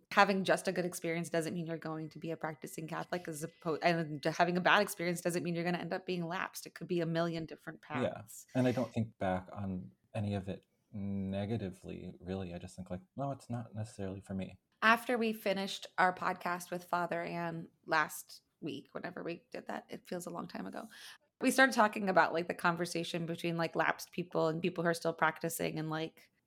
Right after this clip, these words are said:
Speaker 1: she was sort of talking about, like, is there a path back, or what is the conversation? And I just, I didn't know what to say, 'cause I think I really identify with the way you sort of described it. Was a lot of times it wasn't just, like, a big break with anything. You're like, it just never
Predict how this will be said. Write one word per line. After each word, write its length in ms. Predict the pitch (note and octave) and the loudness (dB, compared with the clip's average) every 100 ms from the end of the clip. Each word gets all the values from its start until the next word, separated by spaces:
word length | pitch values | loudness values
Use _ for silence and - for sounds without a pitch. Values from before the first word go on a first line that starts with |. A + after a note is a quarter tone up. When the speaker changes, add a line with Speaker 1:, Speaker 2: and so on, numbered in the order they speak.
| - | -10
Speaker 1:
she 120 | F#3+ A#3+ | -2 -2
was 140 | A3 _ - | -4 _ -10
sort 220 | - C4 | 0 4
of 120 | C4+ C4 | 4 6
talking 280 | A#3 A#3+ | 6 6
about, 100 | A#3 | 6
like, 140 | F#3+ F#3 | 4 4
is 140 | G3 | 4
there 160 | G3 G#3+ | 6 4
a 40 | G3 | 4
path 340 | G3 F#3 - | 2 0 0
back, 500 | D#3 E3 D3+ - - - | 4 6 6 2 -4 2
or 240 | E3+ E3 | 4 6
what 200 | D#3 G3 | 8 6
is 120 | G3+ | 6
the 80 | G3 | 4
conversation? 720 | - F3+ F3 F3+ E3+ E3+ E3+ | 4 4 4 2 2 2 0
And 160 | D#3+ F3 | 0 2
I 120 | F3+ | 2
just, 200 | F3+ G#3 - | 0 0 4
I 80 | A#3 | 6
didn't 160 | D#4+ | 6
know 80 | F4+ | 4
what 100 | F4+ | 2
to 60 | A3+ | 0
say, 180 | C#4 | 0
'cause 220 | C#4 - - | 0 -2 0
I 80 | A3 | 2
think 260 | A#3+ C4 - - | 4 0 0 2
I 80 | G3+ | 4
really 260 | G3+ A#3+ A#3+ | 8 8 8
identify 540 | G3+ F#3 G3+ F3+ F3 | 8 6 6 6 6
with 180 | E3+ E3+ | 6 2
the 80 | E3 | 4
way 400 | E3 E3 E3 E3 | 6 6 6 2
you 300 | - D#3+ D#3 | -2 -4 -2
sort 180 | F3+ | 0
of 80 | D#3 | 0
described 400 | - - F3 F3 | 0 4 4 6
it. 140 | E3+ D3+ | 4 2
Was 300 | E3 - - _ - - | -2 -4 -14 _ -18 -8
a 60 | - | 4
lot 180 | F#3+ G3+ | 8 8
of 80 | G#3 | 8
times 300 | G#3+ F#3+ F3+ | 2 -2 -2
it 120 | - - | -8 -4
wasn't 300 | D#3+ F3+ F#3+ | 2 4 4
just, 200 | F3+ - | -2 0
like, 200 | E3+ E3 | 0 2
a 300 | E3 D#3 D#3 - - D3+ | 0 0 -4 -8 -8 8
big 360 | A#3+ F3+ F3+ | 12 12 8
break 440 | D#3+ D#3 C#3+ - - | 2 4 4 0 -2
with 140 | F3 | 0
anything. 320 | D#3+ E3 D#3 | 0 -2 -2
You're 100 | D#3+ | 0
like, 140 | F3 F3 | 0 0
it 60 | |
just 200 | - G#3+ | 0 0
never 380 | G3+ F#3+ F#3+ F#3+ | 2 2 2 -2